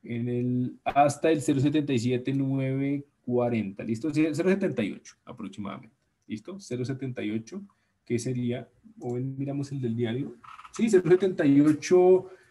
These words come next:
cien sería el, pues el, el tope, pero en H cuatro tenemos este pico que te puede, digamos, generar algún tipo de interrupción,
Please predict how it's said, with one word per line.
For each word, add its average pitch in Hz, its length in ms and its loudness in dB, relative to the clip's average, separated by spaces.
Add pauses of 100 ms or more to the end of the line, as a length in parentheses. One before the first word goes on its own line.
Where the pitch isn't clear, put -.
(140)
cien 202 480 4
sería 147 320 6
el, 151 800 2
pues - 180 -6
el, 104 400 -2
el 113 180 -2
tope, 233 400 0 (540)
pero 156 440 4
en 135 100 -2
H 127 240 0
cuatro 123 380 0
tenemos 110 340 -2
este 113 280 -4
pico 113 360 -8 (240)
que - 120 -12
te - 120 -16
puede, 92 400 -12 (240)
digamos, 92 460 -12
generar 95 340 -8
algún 98 360 -10
tipo 98 360 -10
de 95 220 -10
interrupción, 98 840 -8